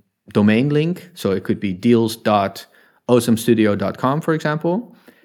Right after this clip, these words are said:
And we control basically all the deals that are listed. And so therefore we can c-, immediately l-, add more deals. You just, uh, s-, share your link with, um, uh, your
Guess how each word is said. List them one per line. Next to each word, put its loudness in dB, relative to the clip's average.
And 2
we 4
control 2
basically 0
all -2
the -2
deals 0
that -2
are 0
listed. -4
And -2
so 0
therefore 0
we -2
can -4
c-, -6
immediately 2
l-, 0
add -2
more 2
deals. 0
You 4
just, 0
uh, -2
s-, -10
share 2
your 4
link 2
with, 0
um, -2
uh, -4
your 2